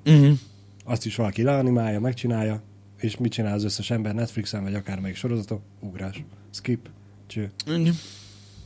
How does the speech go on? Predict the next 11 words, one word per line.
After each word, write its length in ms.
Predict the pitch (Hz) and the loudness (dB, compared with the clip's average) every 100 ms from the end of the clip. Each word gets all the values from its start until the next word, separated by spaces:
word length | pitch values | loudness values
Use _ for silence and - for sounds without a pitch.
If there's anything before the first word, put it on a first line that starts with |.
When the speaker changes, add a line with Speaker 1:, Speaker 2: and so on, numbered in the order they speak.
| - | -12
Speaker 2:
Jó, 180 | 120 107 | -4 -2
hogy 120 | 98 | -2
egyszer 300 | 98 95 92 | -2 -4 -8
megnézem. 420 | 90 87 85 82 92 - | -8 -10 -12 -14 -16 -8
Én 160 | 127 123 | -2 -2
egyszer 240 | 104 101 | -4 -8
meg 140 | 95 | -10
szoktam 280 | 85 92 92 | -12 -16 -14
nézni. 240 | 92 87 98 - | -14 -14 -18 -20
Ez 60 | - | -20
kész. 100 | - | -16